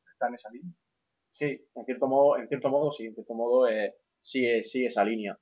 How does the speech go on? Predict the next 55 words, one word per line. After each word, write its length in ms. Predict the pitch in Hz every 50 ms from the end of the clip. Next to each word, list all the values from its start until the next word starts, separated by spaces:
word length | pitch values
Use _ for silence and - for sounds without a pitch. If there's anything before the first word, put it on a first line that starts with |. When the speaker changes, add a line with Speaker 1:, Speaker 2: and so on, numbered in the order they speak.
| _ _
Speaker 1:
Pues, 220 | - 143 135 135
Speaker 2:
Eh, 80 | 160 170
Speaker 1:
¿qué 60 | 175
te 0 |
Speaker 2:
es 40 | 180
cine, 80 | 202 190
Speaker 1:
parece, 640 | 196 196 240 247 233 214 185 190 185 185 190 202
Speaker 2:
es 80 | 202 -
cine 140 | - 226 226
Speaker 1:
qué 60 | 208
te 60 | 180
parece, 180 | 175 175 180 175
Speaker 2:
distinto, 240 | 165 156 165 170 170
Speaker 1:
qué 80 | 170
te 800 | - _ _ _ _ _ _ _ _ _ _ _ _ _ _ _
Speaker 2:
claramente. 380 | - 135 131 127 123 156 151 156
Speaker 1:
parece 180 | 135 127 - -
si, 420 | - 151 143 139 139 135 131 127
si 280 | 123 - 131 131 127 123
vamos 220 | 135 139 147 143
acortando? 540 | 131 123 127 123 117 - 117 117 113 107 - _ _ _ _ _ -
¿O 380 | 107 110 120 120 113 120 127 127
quieres 200 | 135 147 151 143
decir 180 | - - 143 139
alguna 240 | 127 120 131 131 123
cosita 260 | 123 120 117 - -
más? 200 | 110 107 107 - _ _ _ _ _ _ _ _ _ _ _ _ _ _ _ -
Speaker 2:
Pues, 260 | 135 123 127 127 127 127 131 131 135 123 - - _ _ _ - - 127 131 123 - 151
yo 180 | 143 156 156 151
tenía 220 | - 160 156 170
que 240 | 185 196 196 202 185 _ _ _ _ _ _
preparar 240 | - 180 180 180 180
un 100 | 165 165
par 140 | 165 160 160
de, 220 | 170 165 156 160
un 100 | 156 151
par 120 | 160 156 160
de 80 | 156
detalles 260 | 151 143 143 143 143
más 260 | 143 156 165 160 156 - - - -
sobre 220 | - 131 123 123
Frances 300 | - - 143 - 143 127 - -
Ha, 200 | 151 151 156 151
sobre 240 | - - 123 123 117
todo, 220 | 143 147 151 151
porque 180 | 139 - - 123
no 100 | 123 127
hemos 160 | 131 127 127
hablado 200 | 123 127 127 127
mucho 240 | 127 123 - - 127
de, 220 | 120 120 117 117
de 100 | 113 113
Frances 340 | - - 127 123 - 123 - -
Ha, 180 | 135 135 139 139
de, 240 | 123 117 113 110